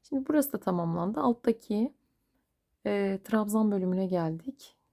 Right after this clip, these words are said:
Yanına ikinci, yanına üç, dört,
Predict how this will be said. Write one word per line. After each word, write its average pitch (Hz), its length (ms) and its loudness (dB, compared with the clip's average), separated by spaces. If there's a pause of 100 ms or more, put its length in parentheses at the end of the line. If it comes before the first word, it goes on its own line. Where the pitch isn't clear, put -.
(3250)
Yanına 202 320 0
ikinci, 208 680 -4 (680)
yanına 185 500 -4
üç, - 400 -6 (1700)
dört, 214 440 -4